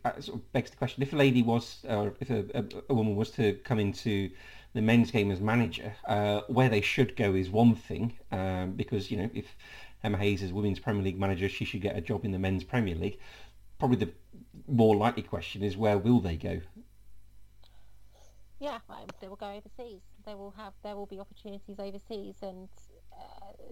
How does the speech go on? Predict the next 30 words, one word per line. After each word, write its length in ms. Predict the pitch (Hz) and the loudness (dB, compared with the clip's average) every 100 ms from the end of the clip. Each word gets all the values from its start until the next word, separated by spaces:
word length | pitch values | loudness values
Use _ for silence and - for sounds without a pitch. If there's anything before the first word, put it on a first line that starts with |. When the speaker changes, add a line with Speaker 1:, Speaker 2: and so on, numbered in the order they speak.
| - 202 | -10 -6
Speaker 2:
you 80 | |
know, 140 | 196 190 | -6 -6
there 120 | 202 | -8
are 160 | 185 190 - | -8 -10 -10
far 160 | 190 | -10
more 140 | 185 185 | -10 -12
progressive 440 | 202 196 - 185 - | -12 -14 -14 -16 -16
leagues 380 | 185 180 175 - 190 | -16 -16 -18 -16 -14
than 100 | 185 | -14
ours. 320 | 185 170 - - - - - - | -14 -16 -18 -20 -20 -20 -20 -6
Speaker 1:
Mm. 160 | - 101 | -2 -2
Speaker 2:
That's 120 | - | -4
the 120 | - | -16
reality 360 | 85 87 180 185 | -14 -14 -16 -16
of 80 | 180 | -14
it. 160 | 175 170 - - 185 | -14 -14 -16 -18 -16
Um, 400 | 180 170 180 190 - - - - - - 190 | -14 -14 -14 -18 -20 -20 -18 -16 -16 -16 -14
you 60 | 185 | -12
know, 80 | |
I 260 | 180 185 185 196 | -12 -12 -10 -12
think 200 | 170 - 190 | -14 -14 -14
that 160 | - - - - - - - - | -14 -16 -20 -20 -18 -16 -18 -16
there's 480 | 190 190 165 - - - - - - - - - - - - - - | -12 -10 -12 -14 -20 -20 -20 -20 -20 -20 -20 -20 -20 -20 -20 -20 -20
a, 40 | 202 | -20
a, 440 | - 208 - - | -18 -18 -18 -16
a 20 | |
huge 380 | 202 - 208 190 - | -16 -14 -12 -12 -12
wealth 200 | 180 185 180 | -16 -16 -20
of 60 | - | -20
talent 360 | 185 170 165 | -18 -16 -16